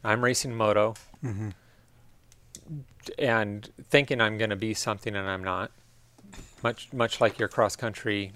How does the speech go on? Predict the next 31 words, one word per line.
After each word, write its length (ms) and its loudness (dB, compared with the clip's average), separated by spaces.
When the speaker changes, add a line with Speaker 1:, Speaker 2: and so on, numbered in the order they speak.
Speaker 1:
uh, 260 2
bicycle 440 2
racing 460 -2
went. 220 0
Speaker 2:
Mm-hmm. 280 2
Speaker 1:
I 160 2
was, 360 0
you 140 -2
know, 160 -4
twenty 260 6
man 280 6
gate 260 8
and 100 0
I'm 280 0
nineteenth 640 0
in 80 -6
the 60 -6
beginner 320 0
class. 340 2
So 260 4
Speaker 2:
Mm-hmm, 340 -2
mm-hmm. 160 -4
Speaker 1:
anyhow, 400 4
um, 440 8
but 100 2
you 100 10
were 80 12
writing 240 12
for 120 -2
Cycle 340 4
News. 340 -6